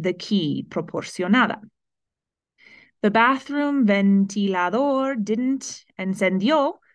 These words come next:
nor the fireplace, nor the alarm system. In the attic, José was asombrado.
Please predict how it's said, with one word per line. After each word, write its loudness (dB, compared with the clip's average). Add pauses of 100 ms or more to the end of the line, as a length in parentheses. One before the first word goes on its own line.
(400)
nor 2
the -10
fireplace, -2 (180)
nor -4
the -2
alarm 2
system. -12 (960)
In 0
the -2
attic, 0 (240)
José 2
was -2
asombrado. 0